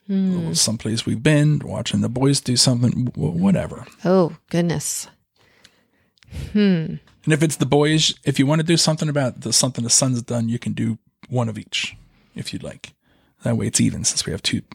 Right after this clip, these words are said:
Speaker 2: sons.
Speaker 1: Okay.
Speaker 2: Or you can do something personal. You've ridden plenty.
Speaker 1: Okay.
Speaker 2: And what was your highlight?
Speaker 1: Um,
Speaker 2: What was your favorite horse moment? It could have been watching the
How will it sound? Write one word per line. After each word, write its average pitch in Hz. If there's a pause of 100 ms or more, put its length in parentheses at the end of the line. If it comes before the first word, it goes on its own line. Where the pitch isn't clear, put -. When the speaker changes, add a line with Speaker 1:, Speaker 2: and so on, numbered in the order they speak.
(140)
Speaker 2:
sons. - (380)
Speaker 1:
Okay. 185 (720)
Speaker 2:
Or 147
you 156
can 156
do 160
something 170
personal. 135
You've 120
ridden 123
plenty. 160
Speaker 1:
Okay. 139
Speaker 2:
And 285
what 135
was 135
your 180
highlight? 104 (120)
Speaker 1:
Um, 247
Speaker 2:
What 262
was 262
your 262
favorite 180
horse 143
moment? 117 (460)
It 165
could 254
have 226
been 220
watching 190
the 170